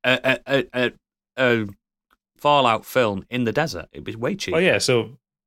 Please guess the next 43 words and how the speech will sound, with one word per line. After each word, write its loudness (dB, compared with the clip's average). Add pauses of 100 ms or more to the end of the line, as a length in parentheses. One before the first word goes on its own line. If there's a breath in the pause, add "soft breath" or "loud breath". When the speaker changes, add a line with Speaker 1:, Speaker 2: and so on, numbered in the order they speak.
(280)
Speaker 2:
yeah, -2
so, -2 (300)
like, 0
New, 0
New 2
Vegas 4
sounds -2
like -2
it -10
could -6
be, -8
it -8
could -4
be 0
an -2
option, -2
or 6
Speaker 1:
Yeah. 2 (160)
Speaker 2:
New -2
California 2
Republic, -2
which -4
is -4
also -4
supposed -8
to -20
be -14
a -12
desert. -14 (1120)
Speaker 1:
Yeah, -2
it -2
just 0
make 0
it, -2 (260 loud breath)
it 4
makes 2
shows, 2
especially 0
post, 0 (280)
post-apocalyptic -2
shows, -4
cheaper. -4 (120)
Speaker 2:
Yeah. -8